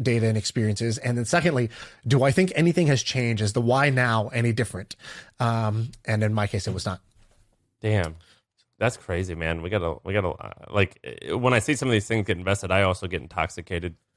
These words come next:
Speaker 2: in-, into them as well. I'm like, "Oh, wait, this is not gonna work."
Speaker 1: Yeah, and, you know,
Speaker 2: Consumer's
Speaker 1: like,
Speaker 2: just so
Speaker 1: honestly,
Speaker 2: hard.
Speaker 1: it's still a fine bet. Like, somebody was saying this when, when I did that Clubhouse thing, and I, and a bunch of people were like, "Oh, I think that's true. That, I think that's how it's gonna play out." A couple smart people pointed out, like, "Look,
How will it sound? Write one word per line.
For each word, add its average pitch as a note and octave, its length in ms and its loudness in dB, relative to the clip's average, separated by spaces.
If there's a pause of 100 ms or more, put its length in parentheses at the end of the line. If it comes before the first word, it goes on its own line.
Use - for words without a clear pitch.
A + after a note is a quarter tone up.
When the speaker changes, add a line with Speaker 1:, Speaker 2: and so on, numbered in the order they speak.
Speaker 2:
in-, - 220 -20
into F#2+ 240 -6
them F2 160 -4
as E2 100 -8
well. E2+ 180 0
I'm D#2+ 100 -4
like, D2+ 160 -10
"Oh, F#2 160 2
wait, E2+ 140 -4
this - 160 -14
is E2+ 100 -12
not D#2+ 180 -8
gonna D#2 120 -14
work." - 200 -10 (560)
Speaker 1:
Yeah, A3 280 4
and, G#3 80 6
you A3 160 8
know, G#3+ 60 8
Speaker 2:
Consumer's F3 260 10
Speaker 1:
like, D#3 80 6
Speaker 2:
just G#3 160 4
so D3 260 6
Speaker 1:
honestly, F#3+ 380 8
Speaker 2:
hard. - 80 -4
Speaker 1:
it's - 160 4
still F3+ 360 4
a D3+ 40 4
fine C3+ 460 2
bet. A#2 280 2
Like, B2 140 2
somebody F#3+ 260 4
was E3+ 140 4
saying C3+ 240 4
this C3 120 0
when, C#3 160 2
when C#3+ 120 2
I C#3 80 4
did E3 100 4
that D#3+ 100 4
Clubhouse C#3 440 2
thing, D#3+ 400 2
and A#2 100 2
I, A2+ 260 2
and A#2+ 280 0
a A#2+ 120 2
bunch C#3 160 4
of - 40 2
people C3+ 160 2
were A#2+ 60 4
like, G#2 200 2
"Oh, B2+ 60 0
I A#2 120 2
think A#2 180 -2
that's A2+ 200 0
true. C3+ 320 0
That, A2+ 240 0 (180)
I C#3 80 0
think D3+ 160 2
that's C3 160 2
how C3 80 4
it's A#2 80 0
gonna C3+ 120 0
play A#2+ 200 0
out." C#3+ 200 0 (680)
A G3+ 80 4
couple C4+ 300 2
smart G3+ 240 2
people E3 180 6
pointed C#3 340 4
out, C#3+ 180 2
like, A#2 200 0 (120)
"Look, F#3+ 300 2